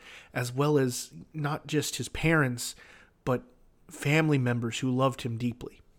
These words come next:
Cody was family to me. And so I'm gonna give you a little bit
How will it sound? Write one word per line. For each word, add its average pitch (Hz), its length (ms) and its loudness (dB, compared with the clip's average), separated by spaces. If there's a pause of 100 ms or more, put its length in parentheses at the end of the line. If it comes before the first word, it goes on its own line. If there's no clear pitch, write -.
(2000)
Cody 151 240 4
was 127 240 0
family 113 340 -6
to 120 60 -10
me. 123 220 -12 (1600)
And 131 160 -2
so 139 140 6
I'm 147 80 8
gonna 180 100 6
give 165 160 4
you 160 140 6
a - 0 -
little 143 200 6
bit 135 380 4